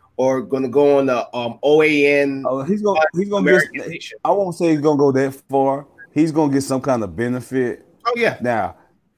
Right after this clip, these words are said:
Speaker 2: I will say for him to get that far depends on how, how much he's willing to continue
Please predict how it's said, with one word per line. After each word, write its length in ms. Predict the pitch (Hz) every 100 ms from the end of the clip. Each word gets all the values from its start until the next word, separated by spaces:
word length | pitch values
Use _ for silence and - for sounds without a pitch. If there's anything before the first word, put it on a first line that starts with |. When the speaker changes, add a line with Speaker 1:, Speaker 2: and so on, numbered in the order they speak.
| _ _ -
Speaker 2:
I 160 | 131
will 180 | 165 160
say 460 | 165 160 139 127 101 _ _ _ _ _ _ _
for 120 | 139 131
him 200 | 160 156
to 60 | 131
get 320 | 135 110 85
that 280 | 135 156 -
far 480 | 160 160 156 - - _ _ 98 120
depends 520 | 123 - 151 135 120
on 540 | 127 123 120 110 98 - _ _ _ _
how, 520 | - 135 131 123 85 _ -
how 180 | 135 139
much 260 | 139 131
he's 200 | 135 131
willing 380 | 117 135 135 120
to 120 | 110 98
continue 880 | 101 95 - 143 131 117 113 101